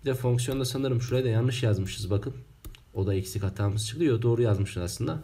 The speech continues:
Sanki şeyin çizgisi gibi olmuş. Şurası eksi dört arkadaşlar. Tamam. Y ekseninin alt taraftaki kısmı dört olamaz tabii ki. Eksi dört.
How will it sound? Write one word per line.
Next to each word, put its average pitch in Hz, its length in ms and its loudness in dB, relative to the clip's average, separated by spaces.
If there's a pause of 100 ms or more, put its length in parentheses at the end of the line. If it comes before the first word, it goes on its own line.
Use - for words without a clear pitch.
Sanki 101 360 -2
şeyin 107 220 4
çizgisi 107 400 -2
gibi 101 140 2
olmuş. 92 360 -2 (340)
Şurası 123 300 0
eksi 123 220 -2
dört 127 220 2
arkadaşlar. 95 480 -2
Tamam. 170 320 -4 (1400)
Y 98 140 4
ekseninin 95 540 -2
alt 123 220 -2
taraftaki 107 440 0
kısmı 78 280 -6
dört 92 240 -2
olamaz 87 360 -4
tabii 73 240 -6
ki. 156 100 -4
Eksi 120 280 -2
dört. - 300 -6